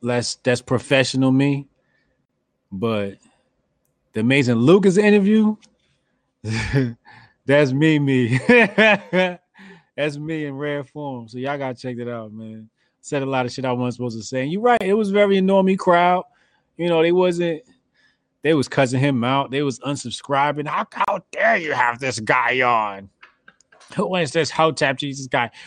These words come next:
We haven't liked him since T P U S A banned him. Who does he think he is?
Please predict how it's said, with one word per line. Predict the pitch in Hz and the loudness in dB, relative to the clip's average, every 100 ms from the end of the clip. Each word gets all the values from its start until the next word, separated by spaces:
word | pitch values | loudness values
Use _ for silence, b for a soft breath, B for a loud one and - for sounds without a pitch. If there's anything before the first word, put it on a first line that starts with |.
| B | B
We | 233 247 | 4 4
haven't | 160 147 143 | 4 0 -2
liked | 160 160 160 | 0 0 -2
him | 156 | -6
since | - 165 151 | -4 -4 -4
T | - 220 196 | -2 -2 -2
P | 185 | -4
U | 190 175 | -2 0
S | 170 156 - | 2 0 2
A | 196 185 | 2 2
banned | 170 202 185 160 135 | 0 0 2 0 0
him. | 139 120 107 110 - B B B B _ _ _ _ | -2 -2 -8 -16 -20 B B B B _ _ _ _
Who | 262 269 | 4 6
does | 180 | 4
he | 190 | 2
think | 151 - 185 156 | 0 -2 -2 -2
he | 160 165 | -6 -4
is? | 151 131 | -4 -6